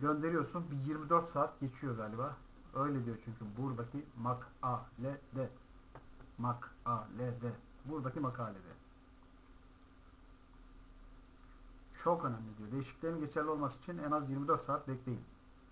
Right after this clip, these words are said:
O yüzden yirmi dört saat bekleyeceğiz. Ha, bu nereye gelecek? Bunları da doldurup göndereceğiz. Uygulamayı da düzgün bir şey seçeceğim. Sonra, e,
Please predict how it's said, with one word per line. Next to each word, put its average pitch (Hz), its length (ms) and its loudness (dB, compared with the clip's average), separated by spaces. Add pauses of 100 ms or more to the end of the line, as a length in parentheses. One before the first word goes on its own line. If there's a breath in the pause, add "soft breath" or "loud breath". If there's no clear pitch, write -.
(920)
O 165 120 6
yüzden 156 320 2 (300)
yirmi 139 180 0
dört 151 140 4
saat 139 260 -2
bekleyeceğiz. 143 680 -2 (460)
Ha, 147 280 12
bu 180 180 0
nereye 196 280 6
gelecek? 135 540 0 (680)
Bunları 180 440 6
da 147 180 4 (320)
doldurup 127 600 2 (1080)
göndereceğiz. 127 920 0 (180)
Uygulamayı 131 400 2
da 113 120 -2
düzgün 120 360 0
bir 117 80 0
şey 127 200 -4
seçeceğim. 117 400 -8 (840 loud breath)
Sonra, 175 560 4 (1300)
e, 135 40 -2